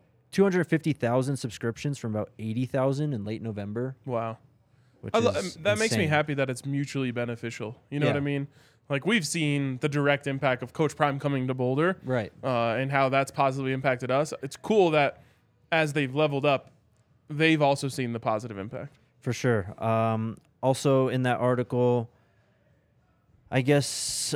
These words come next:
Speaker 1: uh, Jim Cavale, who is of a company called Influencer. It's I N F L C R.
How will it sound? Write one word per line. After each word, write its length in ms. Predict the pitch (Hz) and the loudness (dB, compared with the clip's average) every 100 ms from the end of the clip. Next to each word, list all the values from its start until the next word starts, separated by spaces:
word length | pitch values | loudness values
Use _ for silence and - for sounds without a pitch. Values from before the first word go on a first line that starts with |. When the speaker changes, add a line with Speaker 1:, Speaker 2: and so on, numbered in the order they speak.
| - | -4
Speaker 1:
uh, 220 | - 139 127 | 0 2 0
Jim 480 | 107 147 180 185 | 4 6 6 6
Cavale, 680 | - 175 123 131 147 208 240 | 4 2 6 6 8 8 6
who 360 | - - 143 143 | 0 2 4 6
is 500 | 143 135 127 - - - | 6 6 2 -2 -6 -2
of 560 | 127 123 123 117 104 - - | 2 4 2 0 -6 -18 -20
a 40 | - | -8
company 300 | 147 135 135 | -6 -4 -4
called 380 | - 131 117 - | 2 2 2 0
Influencer. 1300 | 127 139 165 180 196 196 208 220 - 262 269 262 277 | -2 2 2 2 2 2 0 -2 -4 -2 -2 -4 -8
It's 180 | - 107 - | -8 -6 2
I 160 | 139 180 | 4 4
N 260 | 151 151 | 4 2
F 200 | 131 143 - | 4 2 4
L 200 | 131 120 | 2 2
C 260 | - 120 | -2 -2
R. 320 | 107 98 80 | 0 -2 -10